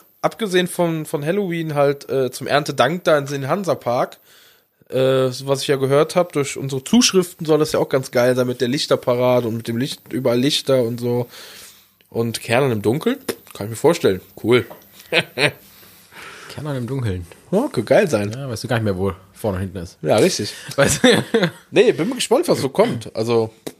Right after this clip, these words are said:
Speaker 1: wir haben noch keine konkreten Pläne, aber ich denk mal so, die nächsten Wochen könnten wir mal planen. Langsam, aber sicher.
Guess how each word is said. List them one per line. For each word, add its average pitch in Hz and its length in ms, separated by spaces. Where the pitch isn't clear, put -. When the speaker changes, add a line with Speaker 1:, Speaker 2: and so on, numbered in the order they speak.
Speaker 1:
wir 123 220
haben 165 100
noch 170 120
keine 180 200
konkreten 165 500
Pläne, 220 280
aber 170 120
ich 151 100
denk 160 220
mal 165 120
so, 160 100
die 151 100
nächsten 151 340
Wochen 175 340
könnten 160 280
wir 156 80
mal 143 140
planen. 135 460
Langsam, 131 680
aber 131 200
sicher. 147 320